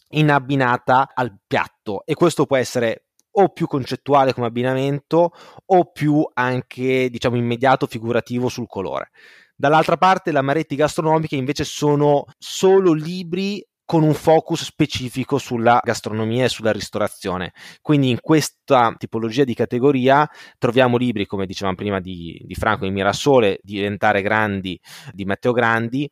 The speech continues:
e altri volumi come due degli ultimi progetti, guide anche, che abbiamo realizzato. Una è la guida vini di Vignaioli Artigiani e l'altra è la guida salumi.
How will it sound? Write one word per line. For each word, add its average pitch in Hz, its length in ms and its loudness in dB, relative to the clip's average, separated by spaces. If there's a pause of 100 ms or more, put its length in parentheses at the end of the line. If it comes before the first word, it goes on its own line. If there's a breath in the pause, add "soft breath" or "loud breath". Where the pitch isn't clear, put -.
e 165 340 2
altri 139 320 2
volumi 156 460 2
come 165 600 4
due 123 400 0
degli 113 220 -2
ultimi 113 640 -2
progetti, 120 580 0
guide 117 460 0
anche, 104 360 -2
che 98 280 -6
abbiamo 110 340 -6
realizzato. 120 680 0
Una 120 200 0
è - 20 0
la 104 80 2
guida 127 300 2
vini 120 420 -2
di 110 120 -8
Vignaioli 117 500 2
Artigiani 131 800 0 (100)
e 175 140 2
l'altra 127 600 4
è 123 220 -2
la 123 140 4
guida 127 320 0
salumi. 117 500 -2